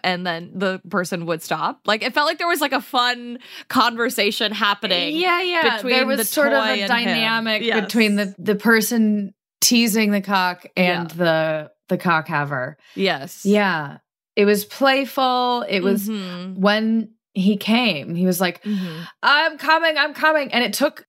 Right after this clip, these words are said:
Speaker 2: long enough that I thought it was more edging. Do you know what I
Speaker 1: Oh,
Speaker 2: mean? Where it's like,
Speaker 1: sure.
Speaker 2: I, it just said, like, "I'm coming," and I expected to, like, come right away.
Speaker 1: Yeah.
Speaker 2: And then there was, like,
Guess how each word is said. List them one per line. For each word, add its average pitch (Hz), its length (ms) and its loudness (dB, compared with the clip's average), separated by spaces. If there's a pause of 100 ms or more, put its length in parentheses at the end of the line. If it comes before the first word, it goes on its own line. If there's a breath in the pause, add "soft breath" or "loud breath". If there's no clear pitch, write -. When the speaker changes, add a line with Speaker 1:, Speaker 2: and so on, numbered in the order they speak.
Speaker 2:
long 240 360 4
enough 196 240 0
that 202 80 4
I 196 120 4
thought 214 440 0
it - 60 -4
was 196 200 -2
more 180 580 2 (140)
edging. 220 480 0 (180)
Do 262 100 0
you 262 40 4
know 277 60 4
what 269 80 2
I 269 80 4
Speaker 1:
Oh, - 40 0
Speaker 2:
mean? 277 140 0
Where 262 100 0
it's 233 140 0
like, 208 140 2
Speaker 1:
sure. 151 80 -10
Speaker 2:
I, 214 160 2
it 208 120 -6
just 220 200 -4
said, 269 200 2
like, 277 220 -2
"I'm 220 160 0
coming," 202 380 0
and 170 80 -4
I 170 60 -2
expected 185 320 -2
to, 196 40 -2
like, 190 200 -2
come 196 280 2
right 185 160 2
away. 165 520 -2
Speaker 1:
Yeah. 185 480 -4
Speaker 2:
And 190 80 6
then 202 120 6
there 226 120 2
was, 240 180 -2
like, 247 300 -2